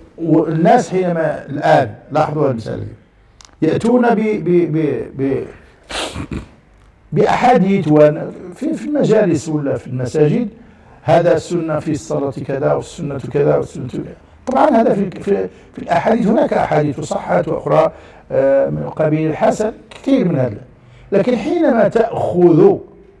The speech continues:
ما فعله المدينة في الصلاة، في صلاتهم، تكون انتهت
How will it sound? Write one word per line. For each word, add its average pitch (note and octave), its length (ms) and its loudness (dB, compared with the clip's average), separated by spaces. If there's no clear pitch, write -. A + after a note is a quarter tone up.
ما A3+ 280 6
فعله F3+ 640 4
المدينة D#3 560 0
في D#3 260 -4
الصلاة، C3 560 2
في C3+ 260 -4
صلاتهم، B2+ 680 2
تكون - 260 -4
انتهت C#3 400 0